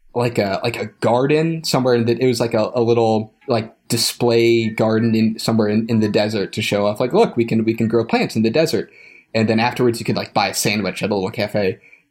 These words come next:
And all the Americans are waiting in line for their sandwiches, and two Israeli soldiers come and cut the line. So I turn to our American guide, and I, and I say, "What, what the fuck? Why are they allowed to cut in line?"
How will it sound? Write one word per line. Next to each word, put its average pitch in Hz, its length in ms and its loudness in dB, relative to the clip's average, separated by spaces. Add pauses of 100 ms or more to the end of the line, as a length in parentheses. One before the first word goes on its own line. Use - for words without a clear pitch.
And 120 320 2
all 156 220 2
the 165 120 2
Americans 156 420 2
are 143 40 4
waiting 143 220 2
in 135 40 2
line 131 220 0
for 135 80 -4
their 120 100 0
sandwiches, 117 500 0
and 104 100 -2
two 156 200 2
Israeli 120 520 2
soldiers 113 640 -2 (100)
come 117 160 0
and 110 120 0
cut - 180 -4
the 117 100 -4
line. 104 420 -2 (640)
So - 120 0
I 139 80 2
turn 165 180 0
to 147 80 2
our 131 100 2
American 127 360 0
guide, 135 340 2
and 107 160 -2
I, 104 40 -2
and 110 180 -4
I 117 40 0
say, 101 160 -2
"What, 110 240 -4 (280)
what 117 240 -4
the 123 80 -4
fuck? - 320 2
Why 123 100 4
are 131 40 2
they 143 80 4
allowed 139 200 4
to 143 60 -2
cut 156 160 -2
in 139 60 -2
line?" 156 360 2